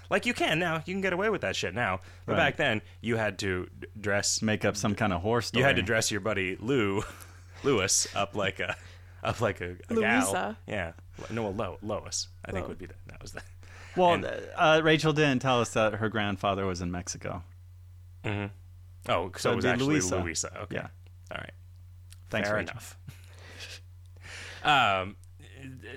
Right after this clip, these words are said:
Speaker 1: what, what's new, guys? What have you done this week besides
Speaker 2: Uh,
Speaker 1: trimming a tree? I tried to trim a tree. I, I, I got my chainsaw all lubed up today to cut down some trees.
Speaker 2: How do you lube a
Speaker 1: in my
Speaker 2: chainsaw? With, like, a stick of butter or something?
Speaker 1: Yes,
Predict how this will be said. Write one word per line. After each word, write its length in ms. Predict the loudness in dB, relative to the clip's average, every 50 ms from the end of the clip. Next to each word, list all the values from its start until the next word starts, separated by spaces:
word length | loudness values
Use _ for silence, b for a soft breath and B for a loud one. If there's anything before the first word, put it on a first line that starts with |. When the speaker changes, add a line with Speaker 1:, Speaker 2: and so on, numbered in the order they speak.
| -14 -14 -14 -10
Speaker 1:
what, 300 | -4 0 2 2 2 0
what's 220 | -2 -2 -2 0 2
new, 360 | 4 6 6 6 4 2 -2
guys? 560 | -2 -2 0 2 4 4 2 2 0 -2 -2 -4 -8 -12
What 180 | -6 -2 0 2
have 100 | 2 2
you 140 | 0 -2 -2
done 320 | 0 0 0 0 0 -2
this 180 | -2 -4 -4 -4
week 300 | -6 -8 -8 -8 -12 -14 -14 -16 -16 -16 -16 -14 B B B B B B B B B -4
besides 340 | 0 2 4 4 4 4 2
Speaker 2:
Uh, 40 |
Speaker 1:
trimming 280 | 2 0 0 0 0 -2
a 40 | -2
tree? 120 | -2 -4 B B B
I 100 | -2 0
tried 180 | 2 2 2 2
to 60 | 2 0
trim 200 | 0 0 0 0
a 40 |
tree. 180 | -2 -2 -2 0
I, 120 | 0 0
I, 320 | 0 0 0 0 0 0 -2 b b b b b
I 120 | -2 -2 -2
got 260 | -2 0 0 0 0
my 120 | 0 -2
chainsaw 400 | -2 0 0 0 0 0 0 2 2 2
all 340 | 4 4 4 4 2 2
lubed 300 | 2 2 0 0 0 0
up 260 | 2 2 0 0 -6 b b b b b b b
today 320 | -4 -2 0 0 0 -2
to 140 | -2 -6 -4
cut 200 | -2 -2 -2 0
down 180 | 0 -2 0 0
some 140 | -2 -4 -2
trees. 80 | 0 2
Speaker 2:
How 40 | 4
do 60 | 4
you 80 | 4 4
lube 260 | 4 4 2 4 2
a 40 | 0
Speaker 1:
in 40 |
my 340 | 0 0 0 0 0 0 0
Speaker 2:
chainsaw? 240 | 0 0 0 0 0
With, 160 | -2 -2 -2
like, 180 | -2 -4 -2 -2
a 60 | -4
stick 240 | -4 -2 -4 -2 -2
of 80 | -2 0
butter 260 | 0 0 0 0 -2
or 40 | -4
something? 300 | -4 -6 -8 -6 -4 -2
Speaker 1:
Yes, 400 | -2 0 2 2 2 2 0 -2